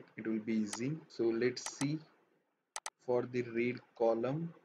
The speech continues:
So we have the option, that is the read column activity. So I'll drag and drop that read activity column. So again here you want to pass the sheet name and which column you want to read. So I want to read from A one up to the N.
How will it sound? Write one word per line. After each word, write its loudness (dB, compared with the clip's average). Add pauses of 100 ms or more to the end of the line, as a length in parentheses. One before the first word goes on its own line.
(360)
So 0
we 0
have 2
the 6
option, 2
that 0
is 0
the 2
read -2
column 2
activity. -2 (400)
So 0
I'll 2 (100)
drag 0
and -4
drop 2
that 0
read 0
activity -2
column. -2
So 2
again 2
here 2 (120)
you -4
want -4
to 6
pass 4
the -6
sheet -2
name -4 (600)
and -8
which -2
column 6
you -2
want -2
to 0
read. -6 (440)
So -2
I 0
want -4
to -2
read 0
from -2
A -2
one -4 (640)
up -10
to -6
the -2
N. -4